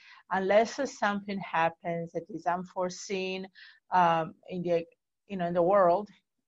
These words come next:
um, in the economy and, uh, in society in general, that, uh, we're still gonna be riding the wave of, uh, a strong real estate market. So,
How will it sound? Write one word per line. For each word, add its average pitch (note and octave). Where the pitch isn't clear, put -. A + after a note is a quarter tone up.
um, E3
in F#3
the E3+
economy F3+
and, E3+
uh, E3
in F3
society E3+
in F3
general, E3
that, G3
uh, F#3
we're A3
still B3+
gonna B3+
be G3+
riding F#3
the E3+
wave D3+
of, E3
uh, E3
a F3+
strong F3+
real E3+
estate F3
market. A3
So, G3